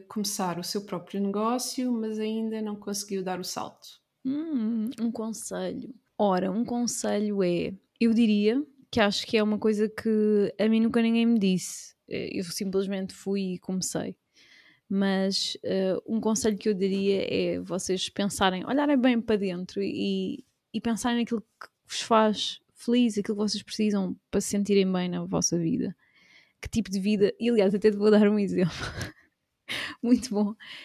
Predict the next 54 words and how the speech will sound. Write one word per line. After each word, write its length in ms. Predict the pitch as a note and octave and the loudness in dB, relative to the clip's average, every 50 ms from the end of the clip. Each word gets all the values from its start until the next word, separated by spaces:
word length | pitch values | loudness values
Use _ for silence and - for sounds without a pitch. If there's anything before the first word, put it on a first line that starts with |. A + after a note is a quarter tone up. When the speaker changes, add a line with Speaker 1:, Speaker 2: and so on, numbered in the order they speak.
| - - - _ | -20 -20 -18 _
Speaker 2:
que 140 | - - A#3 | 2 6 6
é, 320 | A3 G#3+ G#3 G#3 G#3 G#3+ G#3+ A3 A3 G#3+ - | 8 8 8 6 4 4 2 0 -2 -2 -2
não 140 | - A#3+ A3+ | -2 -2 0
sei 140 | A3 - A3+ | 0 -2 -4
se 260 | - - - - - G#3+ | -4 -4 -4 -4 0 4
já 120 | A3+ G#3 | 4 4
viste 320 | G#3 G#3 A3 G#3 - - | 4 2 0 -2 -4 -6
o 20 | G#3 | -4
sketch 480 | - - - - G#3+ G3 G3+ - - G3 | -4 -4 0 2 2 2 2 -2 -6 -4
do, 500 | F#3 F#3 G3 F#3+ F#3+ F#3 F3+ F3+ F3+ E3+ | -2 -2 0 0 0 0 0 0 0 -2
do 160 | F3+ F3+ F#3+ | -2 -2 2
Bruno 220 | F#3 F#3+ G3 G3 F#3+ | 4 4 4 4 4
Aleixo 500 | F#3 F3+ F3+ F#3 F#3 F#3 F#3 - - - - | 2 2 4 4 4 2 2 0 -2 -4 -2
com 140 | - F3+ | -2 -2
o 40 | F3+ F#3+ | 0 0
Marco, 480 | G3+ G3 F#3+ F3+ F3 - - - F#3 - _ _ _ _ _ | 2 2 0 0 0 -4 -8 -14 -14 -14 _ _ _ _ _
mas 120 | A3+ A#3 | 2 4
há 80 | B3 B3 | 6 6
um 80 | B3 | 6
bonequinho, 480 | B3+ B3 B3 A#3+ A#3+ - A#3 A3 G#3 G#3+ | 6 6 6 4 2 0 -2 0 0 0
um 20 | |
ursinho 320 | G#3+ G#3+ G#3 - G#3+ G#3 G#3 | 0 -2 0 0 0 0 2
que 80 | - | 4
é 60 | G#3 G3+ | 4 4
o 40 | |
Bruno 180 | G3 G3+ G#3 G#3 | 4 4 2 2
Aleixo, 560 | G3+ G#3 G#3 F#3 F3 F3+ F3+ - - - - - | 2 2 2 0 -2 -4 -4 -6 -6 -8 -8 -6
que 80 | - G#3+ | -6 -6
ele 80 | F#3+ | -2
tem, 340 | F#3+ G3 G3 F#3+ - - - - | 0 0 0 2 0 -2 -8 -2
tem, 140 | - A3 - | 0 2 4
há 80 | - - | 4 2
assim 200 | G#3 - A3+ G#3+ | 0 0 -2 -2
uns 80 | G#3 | -2
sketches 320 | - - - G3 F#3+ - - | -2 0 0 -2 0 -2 -4
engraçados, 520 | G3+ F#3+ F#3 F#3+ F#3+ - E3+ F3 F3 F3+ | -2 0 0 0 0 0 -2 -4 -2 -2
então 260 | F3+ F#3 F#3+ - G3+ G3 | -2 -2 0 0 0 0
há 200 | F#3+ F#3+ F#3+ F#3+ | 2 0 0 0
um 140 | G3+ G#3 | -2 -4
que 160 | G3+ - - G#3 | -4 -2 0 0
é 40 | |
o 140 | G3 G3 G3+ | 2 2 2
da, 320 | F#3+ G3+ F#3+ F#3 E3+ D#3+ - - _ | 2 0 0 0 0 -2 -6 -10 _
de, 280 | - F3+ F#3 E3 - F#3+ | -8 -4 -4 -4 -4 -4
que 80 | - G#3+ | -2 -4
ele 120 | F#3+ G3 | -2 -2
vai 180 | G3 G3 F3+ F3+ | -2 -2 0 0
almoçar 400 | F3 F#3+ G3 - - - F#3+ - | -2 -2 2 4 4 4 4 2
<laughs> 20 | |
com 140 | - - A3 | 0 0 0
o 20 | |
Nuno 200 | G#3+ G3 G3 - - - | 0 0 0 -2 0 0
Marco. 340 | G3+ D#3+ - - - - - | 0 0 0 -2 -4 -8 -12
<laughs> 40 | - | -12